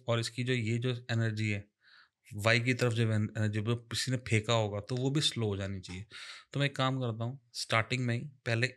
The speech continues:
इस वाले की फ्रेम को मैं कर देता हूँ easy ease in। ठीक है, मैंने इसको easy ease in कर दिया, जिससे कि अब जब बॉल यहाँ से जब जाए ना, तो इस तरफ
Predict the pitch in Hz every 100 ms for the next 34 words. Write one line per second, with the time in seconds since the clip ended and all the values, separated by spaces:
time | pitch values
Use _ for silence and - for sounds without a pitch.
0 | - 127 - 131 127 - 107 107 101 98
1 | 127 127 113 107 101 98 110 107 123 _
2 | _ _ _ _ _ _ - 104 104 120
3 | 107 117 135 - _ - 104 95 - _
4 | _ _ - 143 151 143 113 101 - 107
5 | 104 101 104 113 127 - 104 98 98 104
6 | 110 104 - - - 117 - 131 143 -
7 | - 123 107 _ - 117 123 113 123 131
8 | 127 120 147 - - 110 123 110 113 127
9 | 147 123 - - 110 - 151 147